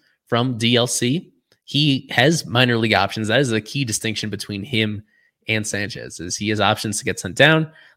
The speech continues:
Last time he was sent down last season, he <laughs> absolutely demolished triple A for a few weeks, and then he came up, and as you know, he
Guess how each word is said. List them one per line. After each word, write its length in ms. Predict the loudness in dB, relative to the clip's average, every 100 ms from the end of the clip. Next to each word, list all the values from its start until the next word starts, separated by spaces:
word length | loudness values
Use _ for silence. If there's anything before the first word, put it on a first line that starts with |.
| 2
Last 160 | 2
time 160 | 4 4
he 80 | 4
was 100 | 4
sent 180 | 0 2
down 220 | 0 2
last 260 | 2 2
season, 280 | 2 2 2
he 220 | 0 -2
<laughs> 20 | -2
absolutely 720 | -2 -4 -2 -2 0 0 -4 -14 -18
demolished 540 | -8 0 4 4 2
triple 320 | -2 -4 0 2
A 140 | 2
for 180 | 0 -4
a 60 |
few 180 | -2 0
weeks, 300 | 2 2 0
and 80 | -2
then 80 | -2
he 60 |
came 240 | -2 -2 0
up, 160 | 0
and 100 | 0
as 160 | 0 0
you 60 | -2
know, 140 | 0
he 180 | 0